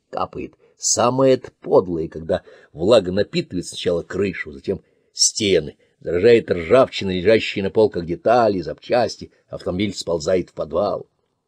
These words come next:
В конце же строительства бетонировали пол, навешивали ворота, выводили из подвала воздуховодную трубку, ставили печку, протягивали проводку.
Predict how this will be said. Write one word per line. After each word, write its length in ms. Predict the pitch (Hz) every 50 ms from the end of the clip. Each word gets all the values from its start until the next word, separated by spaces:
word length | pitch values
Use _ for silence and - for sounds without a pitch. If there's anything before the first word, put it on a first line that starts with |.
| _ _ _ _ _ _ _ _ _ _ _ _ _ _ _ _ _ _ _ _ _ _ _ _ _ _ _
В 60 | _
конце 380 | - 156 170 170 165 - 262 254
же 160 | 196 175 147
строительства 840 | - - - 135 156 214 247 240 - 233 208 - - - 185 196 185
бетонировали 840 | 143 139 107 104 104 101 - 101 95 104 269 - 156 120 101 95 90
пол, 640 | - _ _ - 107 127 170 180 180 175 170 - - - - - _ -
навешивали 560 | - - - 76 78 73 - - - 73 76
ворота, 640 | 73 78 76 82 107 139 156 156 156 151 127 104
выводили 400 | 85 80 78 73 73 107 120 107
из 140 | 87 - -
подвала 460 | - 85 73 76 85 85 82 82 - _ _ _ _ _ _ _ _ _ _ _
воздуховодную 800 | - 85 90 85 - - - 101 95 98 92 82 78 87 90 87
трубку, 680 | 82 - 95 107 131 143 - 143 - - - 139 139 131
ставили 520 | 120 - - - 85 76 69 67 67 135 135
печку, 680 | - _ - - 143 180 175 - - - - - 131 -
протягивали 540 | - - - - - 64 69 67 62 62 -
проводку. 640 | - - - 65 76 107 107 - _ - -